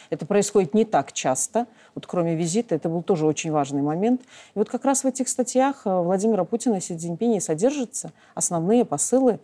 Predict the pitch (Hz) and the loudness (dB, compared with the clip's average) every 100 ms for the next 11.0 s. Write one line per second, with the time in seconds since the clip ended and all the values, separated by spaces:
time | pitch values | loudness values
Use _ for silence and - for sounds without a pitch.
0 | - - - 165 165 170 190 196 - 190 | -12 -20 -4 0 2 2 0 -2 -2 0
1 | 196 185 - 185 180 - 165 165 160 160 | 2 2 -2 -4 -4 0 2 4 4 2
2 | 151 185 180 214 233 196 175 214 208 214 | 0 -2 2 4 4 2 0 0 2 2
3 | 214 196 180 220 208 - 156 139 - _ | 2 0 0 -2 -2 -2 -2 -4 -8 _
4 | _ 175 - - 240 226 208 196 277 - | _ -8 -2 0 4 4 6 4 2 2
5 | 185 165 165 151 202 277 226 156 147 185 | 2 2 0 2 4 6 6 4 0 0
6 | 170 131 - - - 147 208 208 170 156 | 2 2 0 -8 -6 -2 2 2 0 0
7 | 165 165 214 185 165 160 160 208 180 156 | 0 2 0 0 0 2 2 2 0 0
8 | 147 165 165 156 165 143 127 127 - _ | -2 -6 -4 -4 -4 -4 -4 -6 -18 _
9 | - - - - 190 190 202 233 220 214 | -20 -20 -6 0 2 4 4 4 2 4
10 | 202 170 185 202 190 190 277 269 - - | 0 0 2 4 4 4 4 2 0 -6